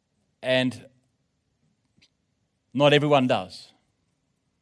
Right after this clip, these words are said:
the ability to be fully exposed to another person, completely, ninety-nine point nine nine nine percent,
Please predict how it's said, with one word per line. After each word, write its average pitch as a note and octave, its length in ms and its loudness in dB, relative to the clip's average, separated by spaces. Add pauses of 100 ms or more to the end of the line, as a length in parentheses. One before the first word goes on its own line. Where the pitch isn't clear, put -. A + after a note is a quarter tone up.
(540)
the D3 100 -2
ability D#3 360 2
to - 100 -8
be C#3+ 160 0
fully F3 600 -2
exposed D3 680 0
to C3+ 100 -6
another C3+ 180 -2
person, B2+ 580 -6
completely, D3+ 760 -6 (800)
ninety-nine D#3 480 2
point D3 240 -2
nine D3 240 0
nine C#3+ 100 0
nine C#3+ 160 0
percent, A#2+ 560 -10